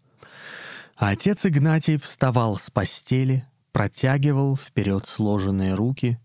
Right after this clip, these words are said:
и, потрясая ими, просил: «Вера!» И ответом ему было молчание. Однажды вечером отец Игнатий пришел в комнату Ольги Степановны,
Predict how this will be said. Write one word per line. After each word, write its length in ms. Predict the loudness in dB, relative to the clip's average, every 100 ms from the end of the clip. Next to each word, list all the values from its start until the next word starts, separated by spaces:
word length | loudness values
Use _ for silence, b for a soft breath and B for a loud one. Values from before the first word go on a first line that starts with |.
| _
и, 100 | -4
потрясая 720 | 0 0 0 0 0 0 2 0
ими, 400 | 0 0 0 -2 _
просил: 680 | 0 0 -2 -2 -2 0 -4 _
«Вера!» 960 | -8 -4 0 2 2 2 2 2 2 -2 -6 B B B B B
И 120 | -6 -6
ответом 720 | -4 -4 0 0 2 2 4
ему 340 | 4 4 2
было 540 | 2 2 2 2 0 -2
молчание. 1000 | 0 0 0 -4 -4 -2 -2 -4 -6 -8 -12 _ _ _ _ _ _ -4
Однажды 440 | -2 0 0 2
вечером 480 | 2 2 0 0 2
отец 320 | 0 -2 -2
Игнатий 460 | -2 0 0 0 -2
пришел 340 | -2 -2 -2
в 100 | -4
комнату 540 | -2 0 0 0 -2 0
Ольги 380 | 0 0 0 -2
Степановны, 1000 | -2 -4 -2 0 2 2 0 0 -2